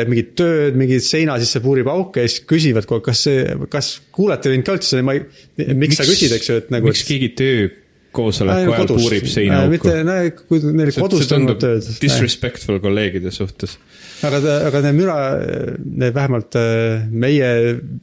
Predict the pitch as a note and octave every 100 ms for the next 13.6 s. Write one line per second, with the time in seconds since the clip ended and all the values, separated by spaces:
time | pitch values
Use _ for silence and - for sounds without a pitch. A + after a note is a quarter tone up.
0 | - - - - C#3+ C#3 C3 B2 A#2+ A#2
1 | B2+ A#2+ A#2+ A2 - _ _ _ _ B2+
2 | C3+ B2 C3+ A#2 A#2 C3+ C3+ A2+ - C#3
3 | C3+ A2 B2+ A#2 C#3+ - C#3+ B2+ - C3
4 | B2+ D#3+ A2+ C#3 D3 A#2 C#3+ A#2 G#2 G#2+
5 | A#2 B2+ C3 A2+ - A#2+ C#3+ A#2+ - A#2
6 | A#2 B2+ B2 - C3 A#2 A2 A2+ A2+ A#2+
7 | A2+ A#2 B2 F3 A#2+ G#2 A2+ - - B2+
8 | B2+ C3 A#2+ C3 B2+ C3 C#3 C3+ C3 _
9 | - - - - B2+ C#3 - A2+ F#2 E2+
10 | C#3 B2 A2+ A#2 - - - B2 - B2
11 | C3 - C#3 C3 C#3+ C3+ - G2+ G2+ G2+
12 | A2+ G#2 - - F#2 G2 F2+ E2 F2+ G#2+
13 | C#3 C#3+ D3 D3 D3 C#3+